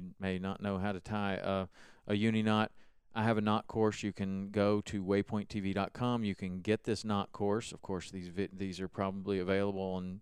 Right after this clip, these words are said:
YouTube and all kinds of other places, but if you wanna see how I tie it and, and the, the way that I'm doing it on all of these knots, you can go to that knot course. It's reasonably priced. You can get that, and, uh,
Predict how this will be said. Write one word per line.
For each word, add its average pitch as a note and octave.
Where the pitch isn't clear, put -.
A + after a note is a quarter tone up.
YouTube A2+
and G2
all G#2
kinds A2
of F#2+
other G#2
places, G2
but G2
if -
you F#2+
wanna G2
see G#2
how G2
I A2+
tie A2
it G#2+
and, F2+
and F2
the, F2+
the F#2+
way G2+
that F#2
I'm G2+
doing F#2
it G#2
on F2
all A#2
of F2+
these E2+
knots, D#2+
you G2+
can F#2
go F#2+
to F#2+
that F2+
knot F2+
course. G2+
It's -
reasonably F#2
priced. A#2+
You G2+
can G2
get G#2+
that, B2
and, A2+
uh, A2+